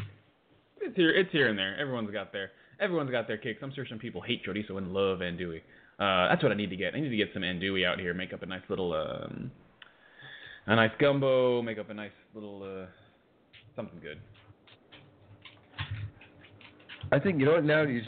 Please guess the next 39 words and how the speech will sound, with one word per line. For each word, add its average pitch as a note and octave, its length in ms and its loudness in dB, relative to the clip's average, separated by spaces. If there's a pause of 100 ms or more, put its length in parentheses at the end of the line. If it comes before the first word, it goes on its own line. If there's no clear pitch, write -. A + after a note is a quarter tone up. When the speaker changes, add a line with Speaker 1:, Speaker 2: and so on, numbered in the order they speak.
(100)
Speaker 2:
now C3+ 200 4
I'm D3+ 120 2
gonna, B2+ 240 0 (280)
'cause, C3 120 -2 (100)
because C3 200 2
it's A2 100 -4
getting A#2 200 2
cold D3 300 4
out G#2 140 4
here G#2 120 2
now, G2+ 180 2
I'm A#2+ 100 2
gonna, A#2 240 2
I'm B2+ 80 2
gonna B2+ 140 4
do C3+ 280 4
a, G#2+ 180 4 (260)
I'm - 760 -10
gonna D3+ 180 4
do D3+ 140 6
a A#2+ 60 4
gumbo G#2 400 4
over G#2+ 220 4
at, G2+ 80 2
uh, G2 280 4 (440)
the B2 60 2
Bluebird A2+ 380 2
Cafe A2 380 -4
for G2+ 100 -2
a F#2 60 -2
brunch. F2+ 280 0 (1200)
Speaker 1:
There C#3 120 6
you C#3 40 4
go. G#2+ 180 2 (220)
That's - 120 -10
a F3 60 0
perfect E3+ 320 0
little G#2 180 0
brunch G#2 220 0